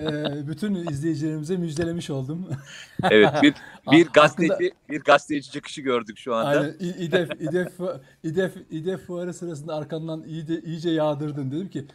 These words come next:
Speaker 1: "Hep böyle yapıyor kardeşim. Adam sürekli geleceğim diyor, gelmiyor. Ya da mutlaka bir işi var." falan filan. Ya memleketin
Speaker 2: Ben, ben,
Speaker 1: savunma
Speaker 2: ben
Speaker 1: sanayi-,
Speaker 2: o kadar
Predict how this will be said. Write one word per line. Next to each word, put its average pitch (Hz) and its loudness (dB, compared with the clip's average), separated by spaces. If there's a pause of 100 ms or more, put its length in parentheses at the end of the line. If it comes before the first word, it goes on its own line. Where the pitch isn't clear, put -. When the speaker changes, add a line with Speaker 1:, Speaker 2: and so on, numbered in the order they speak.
Speaker 1:
"Hep 208 -10
böyle 143 -2
yapıyor 123 -10
kardeşim. 123 -12 (360)
Adam 135 -6 (120)
sürekli 160 2
geleceğim 151 0
diyor, 143 -2
gelmiyor. 131 -2 (260)
Ya 151 -4
da 156 -4
mutlaka 156 -6
bir 160 -10
işi 156 -8
var." 131 -4
falan 127 -10
filan. 123 -10 (340)
Ya 143 -6
memleketin 175 0
Speaker 2:
Ben, 170 2
ben, 170 -4
Speaker 1:
savunma 180 2
Speaker 2:
ben 170 -4
Speaker 1:
sanayi-, 175 0
Speaker 2:
o - -14
kadar 220 -8